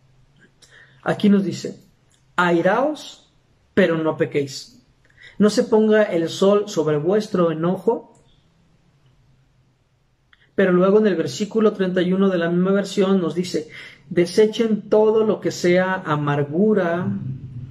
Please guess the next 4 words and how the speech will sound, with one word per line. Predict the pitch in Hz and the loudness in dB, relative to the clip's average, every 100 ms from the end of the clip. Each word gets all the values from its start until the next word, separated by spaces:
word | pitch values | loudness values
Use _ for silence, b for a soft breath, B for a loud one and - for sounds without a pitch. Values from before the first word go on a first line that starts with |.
| - - - - - | -18 -20 -20 -20 -6
ira, | 208 214 196 156 156 175 196 - - - _ | 0 2 2 0 -4 -8 -12 -16 -20 -20 _
enojo, | 147 147 175 214 208 165 165 185 - | -2 0 2 0 0 -4 -4 -12 -6
gritería, | 156 139 147 180 190 180 - - _ _ - | -4 0 0 0 -2 -2 -10 -20 _ _ -2
calumnias | 185 202 233 220 208 254 269 - - | 2 4 2 2 2 0 -6 -16 -20